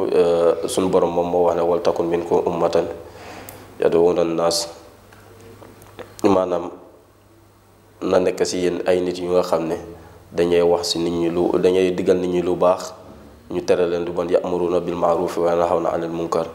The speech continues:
Kon ñun tam si waar boobu noonu si lañ taxaw bu baax a baax. Di jaajëfal suñu président bi bu baax a baax, moom mu nga xam ne saa yu nekk rek mu ngi ut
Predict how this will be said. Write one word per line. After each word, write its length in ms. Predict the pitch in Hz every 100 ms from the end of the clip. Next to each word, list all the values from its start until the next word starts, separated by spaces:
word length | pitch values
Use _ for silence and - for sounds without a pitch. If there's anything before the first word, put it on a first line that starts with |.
| - - - - -
Kon 160 | 92 85
ñun 140 | 87
tam 180 | 87 85
si 320 | 85 - 87 87
waar 280 | 90 92
boobu 180 | 87 87
noonu 120 | 87
si 120 | 87 87
lañ 160 | 87
taxaw 240 | 87 85 82
bu 140 | 87
baax 220 | 85 87
a 60 | 90
baax. 220 | 85 87 - - - - - -
Di 360 | 78 90 87 85
jaajëfal 400 | 101 95 90 95
suñu 160 | 85 87 -
président 320 | 92 90 90
bi 60 | 85
bu 160 | 85
baax 220 | 87 90
a 40 | 87
baax, 200 | 85 85
moom 180 | 87 87
mu 80 | 87
nga 60 | 92
xam 260 | - 90
ne 80 | 85 82 - - - -
saa 180 | - -
yu 160 | 90
nekk 220 | 95 98 95
rek 160 | 85
mu 140 | 87 90
ngi 100 | 95
ut 420 | - 95 95 -